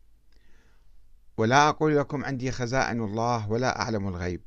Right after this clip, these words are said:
أو يتخذ موقف الباحث الرصين المحقق فيما يسمع، فيصدق بكل ما روي عن النواب الأربعة،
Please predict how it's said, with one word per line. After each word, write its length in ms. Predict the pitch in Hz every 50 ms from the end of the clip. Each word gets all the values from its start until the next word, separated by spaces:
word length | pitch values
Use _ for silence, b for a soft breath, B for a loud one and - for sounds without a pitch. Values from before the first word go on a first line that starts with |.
| - - - - - - - - - - - - - - b b b b b b b b b b b b b b - 139
أو 100 | 147 165
يتخذ 520 | 175 156 - - 143 - 190 185 156 143
موقف 380 | 156 165 180 - - 170 143 165
الباحث 600 | 156 147 123 139 156 175 165 151 160 156 - 156
الرصين 760 | 139 113 120 110 - - 151 160 165 165 160 160 160 - - -
المحقق 720 | 104 110 110 110 - - 151 151 - - - 156 147 - - - - - -
فيما 320 | - 120 135 147 147 123
يسمع، 460 | 113 131 160 - - 180 156 - - - - - - b b b b b b b
فيصدق 720 | b - 117 120 123 113 - 160 170 156 135 185 180 170 - - - - - - - - - - - - - - -
بكل 440 | - 139 139 - - 208 208 196 190
ما 180 | 165 151 143 139
روي 320 | 151 175 185 185 175 175
عن 260 | 160 - - 139 131
النواب 400 | 127 123 123 123 139 156 170 175
الأربعة، 640 | 180 - - 120 110 101 90 80 67 - 80 104